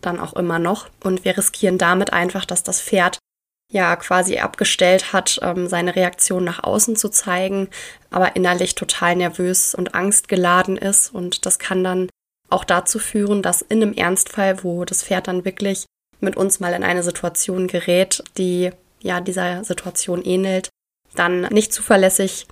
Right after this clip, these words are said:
mit uns da durchgeht, sondern vielleicht in der Situation, die wirklich entscheidend ist, explodiert. Ja, und die Situation dann für uns auch gefährlich werden kann.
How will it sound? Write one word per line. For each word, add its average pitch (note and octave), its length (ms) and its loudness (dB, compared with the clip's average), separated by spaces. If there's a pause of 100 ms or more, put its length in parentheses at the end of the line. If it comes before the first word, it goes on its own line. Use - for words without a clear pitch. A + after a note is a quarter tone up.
(380)
mit G3 180 -2
uns F#3+ 220 0
da F#3 100 4
durchgeht, G#3+ 560 2
sondern F#3 300 0
vielleicht F#3 420 -2
in G3 100 -2
der F#3 180 4
Situation, F#3 680 0
die F#3 120 0
wirklich F#3 280 -4
entscheidend F#3 520 0
ist, F3+ 200 -6
explodiert. - 720 -4 (380)
Ja, - 120 -2
und F#3 120 0
die G3 40 0
Situation F#3+ 520 2
dann F3 180 4
für - 140 -6
uns F3 320 0 (200)
auch - 200 0
gefährlich F3+ 520 0
werden D#3 220 -6
kann. E3 280 -8